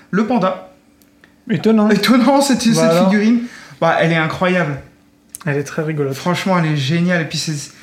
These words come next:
Speaker 1: je, je, je mets ce chapeau, c'est moi.
Speaker 2: Bon, d'ailleurs, on a une photo de toi
Speaker 1: Tout
Speaker 2: avec
Speaker 1: avec,
Speaker 2: ce
Speaker 1: avec
Speaker 2: chapeau.
Speaker 1: un
Speaker 2: Ouais.
Speaker 1: chapeau comme ça. Donc celle-là, euh, coup de cœur énorme, je l'adore. Je pense que c'est,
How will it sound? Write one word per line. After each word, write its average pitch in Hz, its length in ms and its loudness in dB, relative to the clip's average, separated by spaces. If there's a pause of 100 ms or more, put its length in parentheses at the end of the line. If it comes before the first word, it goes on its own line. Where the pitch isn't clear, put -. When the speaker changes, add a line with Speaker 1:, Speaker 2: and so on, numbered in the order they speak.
(560)
Speaker 1:
je, 190 280 0 (280)
je, 170 420 0
je 165 160 -2
mets 208 160 2
ce 214 140 -4
chapeau, 190 340 -2
c'est - 160 -4
moi. 254 300 -2 (380)
Speaker 2:
Bon, 175 280 -2 (160)
d'ailleurs, 160 320 2
on 170 100 2
a 165 40 2
une 170 100 2
photo 156 240 -6
de 151 40 -10
toi 151 300 -2
Speaker 1:
Tout - 120 -6
Speaker 2:
avec - 160 2
Speaker 1:
avec, 214 120 2
Speaker 2:
ce 165 140 -2
Speaker 1:
avec 196 180 2
Speaker 2:
chapeau. - 160 -4
Speaker 1:
un 190 40 2
Speaker 2:
Ouais. 185 60 0
Speaker 1:
chapeau 170 300 -2
comme 214 160 -2
ça. 277 240 -4 (420)
Donc 180 160 -2
celle-là, 180 400 2
euh, 147 400 -2 (440)
coup - 100 -8
de - 60 -10
cœur 175 220 -2
énorme, 170 340 -2
je 147 100 -6
l'adore. 151 400 -4
Je - 40 -18
pense - 180 -12
que 156 100 -14
c'est, - 220 -12